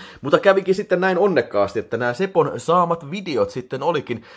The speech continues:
Super V H S, J V C lippulaivamalli Super V H S:stä, ja niissä on, tota, toi T B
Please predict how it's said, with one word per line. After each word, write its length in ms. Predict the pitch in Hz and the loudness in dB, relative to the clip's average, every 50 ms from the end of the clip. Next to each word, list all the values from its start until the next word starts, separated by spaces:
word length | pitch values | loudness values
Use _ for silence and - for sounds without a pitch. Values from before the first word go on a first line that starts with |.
| - - - | -20 -20 -8
Super 500 | - 147 185 185 185 196 170 156 143 143 | -4 -4 -4 -2 0 0 0 0 0 0
V 220 | 156 156 156 151 | 0 0 0 0
H 240 | 147 160 143 147 143 | 0 2 2 2 2
S, 180 | - 120 139 170 | 0 -4 -6 -6
J 200 | 208 202 180 151 | -4 -4 -2 0
V 180 | 160 160 160 | 0 0 2
C 180 | 151 165 160 156 | 2 2 0 0
lippulaivamalli 1040 | 151 156 185 196 - _ - 143 135 131 131 123 123 123 135 151 160 147 131 117 110 | 0 0 -4 -8 -8 _ -4 -2 0 2 4 4 2 2 2 0 0 2 0 0 -2
Super 380 | 110 170 175 - 156 123 117 110 | -2 -4 -2 -2 -2 -2 0 0
V 180 | 123 123 117 | 0 2 2
H 280 | 110 131 135 139 139 139 | 2 2 2 2 2 0
S:stä, 300 | - 120 98 - - 107 | -2 -8 -14 -12 -8 -8
ja 80 | 107 107 | -8 -8
niissä 280 | 123 131 - - 123 | -8 -10 -12 -12 -12
on, 60 | 117 | -10
tota, 200 | 110 110 104 113 | -10 -10 -8 -8
toi 200 | 107 - 113 110 | -8 -6 -6 -8
T 60 | 107 - 165 175 170 127 | -6 -6 -6 -6 -4 -6
B 40 | 98 | -4